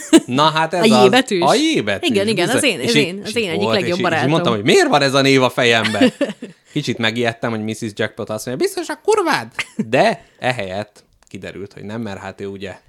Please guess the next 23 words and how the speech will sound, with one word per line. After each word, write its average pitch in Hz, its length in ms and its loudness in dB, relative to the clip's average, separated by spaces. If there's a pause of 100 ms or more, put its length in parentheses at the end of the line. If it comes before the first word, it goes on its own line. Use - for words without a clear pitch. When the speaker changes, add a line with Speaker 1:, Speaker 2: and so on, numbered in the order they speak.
(320)
Speaker 1:
nagyon 101 260 -12
tájékozott 98 640 -10
a 101 40 -10
román 104 300 -10
határ 101 440 -12
topo- 110 420 -10
és 110 180 -12
tipográfiájában. 104 1120 -8
Speaker 2:
Persze, 170 380 -8
hát 185 160 -10
ők 202 120 -10
egy 165 200 -14
helyről 156 400 -10 (920)
származnak. - 920 -16 (120)
Na, 202 240 2 (360)
szóval, 190 380 -6
hogy 190 380 -6
work 180 280 -6
best 156 220 -10
friendem 151 380 -12
Tomi, 247 420 -6
akivel, 180 600 -6
hát, - 320 -8